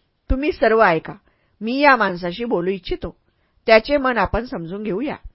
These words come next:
नंतर त्या माणसाकडे वळत गांधीजी म्हणाले, "तुम्ही उत्तेजित होण्याचे कारण नाही. मी जर दररोज देवळात प्रार्थना करतो, तर आज मी देवळात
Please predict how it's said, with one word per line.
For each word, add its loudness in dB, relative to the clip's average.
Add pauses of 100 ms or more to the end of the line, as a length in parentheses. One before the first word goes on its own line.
(720)
नंतर -2
त्या 0
माणसाकडे -4
वळत -2
गांधीजी -4
म्हणाले, -4 (560)
"तुम्ही -2
उत्तेजित -2
होण्याचे -2
कारण -2
नाही. -8 (500)
मी -2
जर 2
दररोज 0
देवळात 4
प्रार्थना -6
करतो, -6 (680)
तर 8 (140)
आज 4
मी -6
देवळात 0